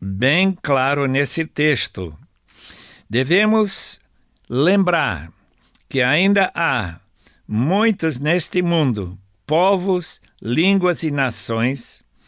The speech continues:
que não têm sequer um missionário que fale sua língua e anuncie as boas novas de salvação para eles.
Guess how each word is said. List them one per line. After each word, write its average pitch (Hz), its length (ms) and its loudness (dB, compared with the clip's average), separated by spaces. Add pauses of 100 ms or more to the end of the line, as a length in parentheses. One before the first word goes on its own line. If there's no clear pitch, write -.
(460)
que 135 160 0
não 175 180 2
têm 196 300 2
sequer 165 580 0 (160)
um 196 240 2
missionário 135 920 0 (480)
que 127 140 -2
fale 202 420 2
sua 185 300 0
língua 135 560 0 (360)
e 120 140 -2
anuncie 147 880 0 (540)
as 110 260 -2
boas 156 520 2
novas 123 440 0
de 120 140 -4
salvação 123 720 -2
para 131 180 -2
eles. 92 480 -4